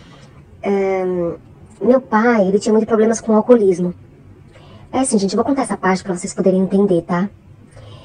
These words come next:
É, toda a minha família foi pra igreja devido ao alcoolismo do meu pai.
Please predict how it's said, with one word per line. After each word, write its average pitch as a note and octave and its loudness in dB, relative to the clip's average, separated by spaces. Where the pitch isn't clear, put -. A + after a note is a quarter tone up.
É, F#3 6
toda C#4+ 2
a D#4 2
minha D4+ 0
família A#3+ 0
foi A#3 -4
pra A3 -2
igreja G#3 6
devido F#3+ 0
ao G3+ 4
alcoolismo G3 0
do F#3+ 0
meu G#3 2
pai. E3+ -2